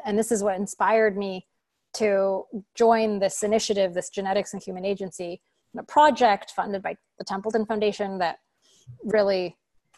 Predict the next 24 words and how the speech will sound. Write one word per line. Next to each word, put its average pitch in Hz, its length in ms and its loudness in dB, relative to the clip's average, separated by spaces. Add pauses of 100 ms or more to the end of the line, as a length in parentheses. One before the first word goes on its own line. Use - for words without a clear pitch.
(120)
um, 185 360 -4 (560)
kind 240 100 -2
of 214 60 -4
put 233 200 2
this 208 160 -2
forth 202 360 0
as 196 220 0
a 180 280 4 (440)
research 214 360 2
question. - 360 2 (480)
You 208 80 2
know, 202 60 4
what 214 180 6
about 196 260 4
agency? 214 440 2
What 196 160 6
about 175 320 4 (840)
wh-, 220 360 2
where 254 320 8
in 233 180 6
this 214 180 2
picture 220 400 0
might 180 280 -2
human 185 540 0